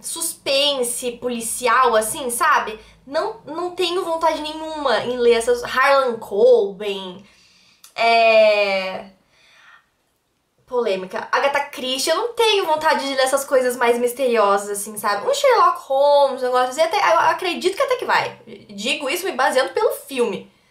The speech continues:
com o Robert Downey Júnior, que pode ser diferente dos livros, então eu posso tá falando merda aqui. Mas eu não tenho vontade de ler essas coisas policiais, assim, sabe? De desaparecimento, essas coisas, assim, não me desce.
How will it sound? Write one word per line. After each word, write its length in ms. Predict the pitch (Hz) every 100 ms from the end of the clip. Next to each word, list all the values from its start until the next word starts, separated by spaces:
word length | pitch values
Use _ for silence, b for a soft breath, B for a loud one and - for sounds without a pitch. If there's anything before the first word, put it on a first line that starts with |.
| b b b b b b -
com 200 | - 240
o 20 |
Robert 400 | 240 233 240 240
Downey 280 | 240 220 247
Júnior, 360 | 220 180 170 b b
que 80 | -
pode 300 | 262 254 240
ser 100 | 254
diferente 380 | - 285 254 254
dos 160 | 240 247
livros, 280 | 190 202
então 140 | 220 240
eu 60 | 247
posso 240 | 262 254
tá 160 | 277 269
falando 480 | 294 269 285 -
merda 420 | 302 294 170 175 147
aqui. 360 | - 208 - B B B B B 240
Mas 320 | 240 233 240
eu 80 | 294
não 160 | 508
tenho 220 | 480 381
vontade 400 | 349 320 311 254
de 80 | 269
ler 160 | 269 254
essas 180 | 262 269
coisas 320 | 277 247 240
policiais, 720 | - 240 247 - 233 202 214
assim, 260 | 208 - 202
sabe? 360 | - 202 196
De 80 | 196
desaparecimento, 1400 | 208 226 240 220 220 220 208 185 233 226 202 220 196 190
essas 360 | 196 202 254 -
coisas, 360 | 262 254 240
assim, 300 | 240 247 269
não 140 | 277 294
me 40 |
desce. 500 | 233 - - - -